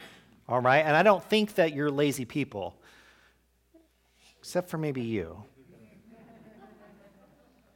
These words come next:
I, so i-, if it weren't to be just make it a footnote,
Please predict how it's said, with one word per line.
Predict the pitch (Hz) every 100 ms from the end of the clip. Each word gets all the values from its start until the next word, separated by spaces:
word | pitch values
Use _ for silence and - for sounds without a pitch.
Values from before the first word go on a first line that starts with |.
| _ - - - _ _ -
I, | 165 - _ _ _ _
so | - 214 214 214 - _ _ _ _ _ _ _ _ _ _ _ _ _ _ _ 190
i-, | -
if | 185 208
it | 208
weren't | 233 311
to | -
be | 226
just | 175 180 185
make | 175
it |
a | 156
footnote, | - 185 131 117 117